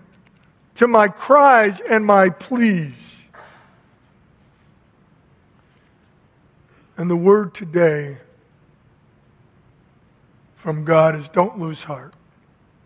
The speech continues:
Do not lose heart. Do not give up on God. He has not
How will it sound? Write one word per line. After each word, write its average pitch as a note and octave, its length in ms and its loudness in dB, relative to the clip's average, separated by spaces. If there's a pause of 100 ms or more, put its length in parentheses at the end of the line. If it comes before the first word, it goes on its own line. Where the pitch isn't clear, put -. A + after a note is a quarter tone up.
(920)
Do G#3 140 2
not F3+ 420 0 (1160)
lose D#3+ 260 -10
heart. C#3 320 -16 (1500)
Do A3+ 160 2
not F#3+ 520 -2 (1000)
give E3 200 -2
up D#3+ 180 -4
on D3 180 -14
God. C3+ 380 -20 (1900)
He G3+ 160 -2
has D#3+ 180 0
not F3 480 -2